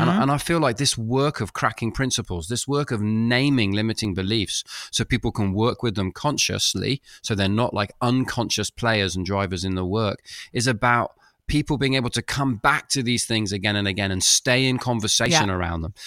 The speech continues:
Speaker 1: It's actually not about dismissing them. It's not about letting them go.
Speaker 2: Right.
Speaker 1: It's not about sending
Speaker 2: Right.
Speaker 1: them up in smoke, you know? It's actually about being in
Speaker 2: Mm-hmm.
Speaker 1: relationship with them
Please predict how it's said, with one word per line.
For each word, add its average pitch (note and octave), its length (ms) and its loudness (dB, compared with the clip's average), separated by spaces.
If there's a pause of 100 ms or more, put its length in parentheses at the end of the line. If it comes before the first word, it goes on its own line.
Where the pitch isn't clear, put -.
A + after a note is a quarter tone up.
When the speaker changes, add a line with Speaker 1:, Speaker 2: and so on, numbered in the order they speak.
(100)
Speaker 1:
It's D3+ 140 0
actually D3 340 2
not C#3+ 300 2
about C#3 340 0
dismissing F2 540 -2
them. D#2+ 180 -6 (240)
It's - 100 -2
not D#3 220 0
about E3+ 320 0
letting G#2 320 0
them E2 200 -2
go. E2 260 -2 (120)
Speaker 2:
Right. D3 220 0
Speaker 1:
It's C3 140 0
not D#3+ 260 2
about C#3+ 400 2 (120)
sending - 380 4 (100)
Speaker 2:
Right. - 20 4
Speaker 1:
them A2+ 160 4
up G2+ 120 -2
in F#2+ 140 0
smoke, E2 540 -2
you G2+ 100 -4
know? F2+ 240 0 (260)
It's D#3 120 -2
actually C#3 300 0
about A2 260 0 (180)
being B2+ 380 4
in G#3+ 160 6
Speaker 2:
Mm-hmm. - 20 4 (140)
Speaker 1:
relationship B2 640 2
with F2+ 180 -6
them F2 260 -2